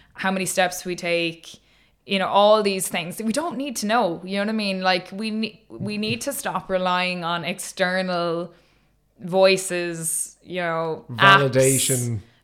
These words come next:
Speaker 1: you
Speaker 2: tracking
Speaker 1: know, whatever
Speaker 2: everything.
Speaker 1: it is, you know what I mean, for our nutrition, and learn how to listen to our own bodies and learn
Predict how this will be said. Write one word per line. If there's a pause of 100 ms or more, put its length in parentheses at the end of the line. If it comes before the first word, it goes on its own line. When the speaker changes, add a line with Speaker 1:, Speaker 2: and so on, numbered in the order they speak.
(140)
Speaker 1:
you
Speaker 2:
tracking
Speaker 1:
know,
whatever
Speaker 2:
everything.
Speaker 1:
it
is,
you
know
what
I
mean,
for
our
nutrition, (380)
and
learn
how
to
listen
to
our
own
bodies
and (480)
learn